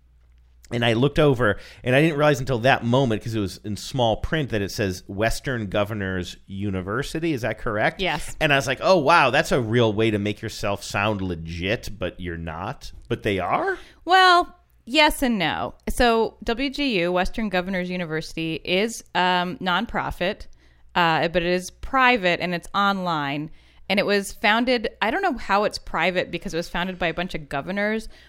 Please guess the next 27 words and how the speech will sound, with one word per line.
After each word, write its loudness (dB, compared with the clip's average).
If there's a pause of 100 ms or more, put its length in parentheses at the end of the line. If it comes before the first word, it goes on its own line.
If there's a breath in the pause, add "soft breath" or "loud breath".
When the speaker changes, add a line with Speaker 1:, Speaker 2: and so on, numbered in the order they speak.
Speaker 2:
but -2
basically, 0 (160)
like, 0
all 4
the -2
governors -2
of -4
the -2
Western -4
states, -4
ours -2
included, -6 (440 soft breath)
um, 4
sort 0
of -6
got 4
together 0 (280 soft breath)
and 2
decided 0
to -6
create -4
this -4
online 0
learning -2
model -2
where -2
it's, -10